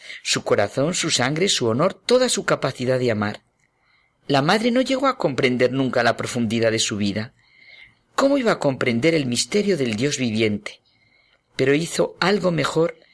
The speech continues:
y más importante en este mundo desde el punto de vista cristiano. En lugar de comprender, creyó. Tuvo fe en una época en que apenas existía quien poseyese esta virtud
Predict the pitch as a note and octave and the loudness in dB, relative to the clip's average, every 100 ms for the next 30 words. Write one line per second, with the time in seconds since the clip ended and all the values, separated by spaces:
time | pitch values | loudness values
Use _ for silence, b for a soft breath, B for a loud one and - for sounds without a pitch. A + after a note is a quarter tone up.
0 | b b b _ C#3+ D3 F3+ G#3 F#3+ E3 | b b b _ -2 2 2 2 0 2
1 | D#3+ D#3+ - E3 D3 C#3 D3+ C#3+ C#3 F3+ | 0 2 -2 0 -2 0 -2 -2 -2 0
2 | F3+ F3+ F3 B B - C3 C3 C3 - | 0 -2 -2 B B -4 -2 2 0 0
3 | F3 F#3+ G3 D3 D#3 - D3 - A#2+ - | -2 0 0 0 -2 -2 -4 -4 -4 -2
4 | A#2+ G#2+ G#2 - _ b b b b b | 0 0 -4 -14 _ b b b b b
5 | _ D3+ C3+ C3+ E3+ D#3+ - C3 B2 A#2 | _ -2 0 2 0 0 0 -2 0 0
6 | B2 G3+ - _ _ _ _ _ _ - | 0 -2 -4 _ _ _ _ _ _ -2
7 | C3 G#2+ A2 G#2+ - _ _ _ _ b | 0 0 0 -2 -8 _ _ _ _ b
8 | b b b _ - A#3 C4 - C#4+ D#4 | b b b _ -4 2 2 4 0 0
9 | B B B B E3+ G3 G#3+ A3 A3 F#3 | B B B B 0 2 4 2 0 -2
10 | F3+ E3 D3+ - C#4 F3 - B2+ B2 - | -2 0 0 2 0 0 0 -2 -4 -2
11 | D3 B2 - B2 A2+ B2 - A#2 C3+ C#3 | 2 2 2 -2 0 -2 -2 -2 -2 -2
12 | B2 B2 A#2 G2+ E3 E3 | 0 0 0 -2 -4 -4